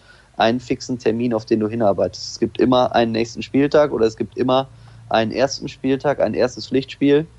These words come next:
Und jetzt trainierst du so ein bisschen vor dich hin und weißt eigentlich gar nicht, wann wird's denn wieder richtig ernst. Zumindest weißt du es jetzt noch nicht. Und umso wichtiger ist es, glaube ich, dann, dass man zumindest so ein paar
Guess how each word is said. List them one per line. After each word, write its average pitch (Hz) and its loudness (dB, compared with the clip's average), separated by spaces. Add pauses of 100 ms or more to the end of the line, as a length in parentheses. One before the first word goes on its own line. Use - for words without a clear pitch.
(160)
Und 110 0
jetzt 117 0
trainierst 127 4
du 120 0
so 113 4
ein 120 4
bisschen 123 0
vor 123 2
dich 117 2
hin 131 2
und 107 -2
weißt 117 2
eigentlich 120 0
gar 120 4
nicht, 123 -6 (140)
wann 120 0
wird's 120 -8
denn 113 -10
wieder 110 0
richtig 110 -8
ernst. 110 0
Zumindest 104 -4
weißt 107 2
du 107 -6
es - -10
jetzt 113 0
noch 95 -6
nicht. 85 -10 (360)
Und - -4
umso 101 0
wichtiger 107 4
ist 101 0
es, 101 -6
glaube 98 2
ich, 92 -10
dann, 104 2 (300)
dass 104 0
man 95 0
zumindest 104 0 (180)
so 107 2
ein 92 0
paar 104 2